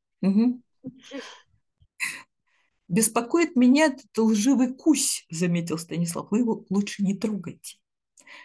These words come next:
Полина разочарованно шмыгнула носом и убрала палец с кнопки. Как вы думаете, что такое лживый кусь?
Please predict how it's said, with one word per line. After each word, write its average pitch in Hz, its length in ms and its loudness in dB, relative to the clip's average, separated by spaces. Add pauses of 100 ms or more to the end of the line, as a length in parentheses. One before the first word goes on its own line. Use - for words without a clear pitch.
(180)
Полина 247 500 0
разочарованно 226 760 0
шмыгнула 180 480 -4
носом 254 360 0
и 175 40 -2
убрала 165 320 -2
палец 170 400 -6
с - 40 -10
кнопки. - 560 -14 (760)
Как 233 200 -2
вы 277 100 2
думаете, 226 400 0
что 214 180 -8
такое 226 200 -8
лживый 208 440 0
кусь? 170 440 -6